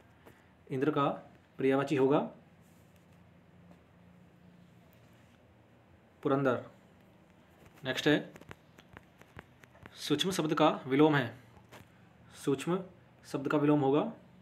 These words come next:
स्थूल। क्वेश्चन नंबर छः है, विधि का विलोम शब्द क्या है। विधि का विलोम शब्द होगा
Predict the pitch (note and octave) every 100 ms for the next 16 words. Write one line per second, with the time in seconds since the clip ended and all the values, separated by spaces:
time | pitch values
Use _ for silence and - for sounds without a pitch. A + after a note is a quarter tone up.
0 | - - - - - - - - - -
1 | - - - - - - - - - -
2 | - - - - - - - - - -
3 | - - - - - - - D3 C#3 B2
4 | - - - - - - - - - -
5 | - - - - - C#3+ C#3+ C#3+ D3 C#3
6 | E3+ - - - - - C3 B2+ D3 F#3
7 | D3+ D3+ D3 E3+ E3+ D#3 C#3 A#2 - -
8 | - - - - - - - - - B2+
9 | B2+ C#3+ D3 C#3+ - - - _ - C3
10 | C#3 D3+ C#3 C3+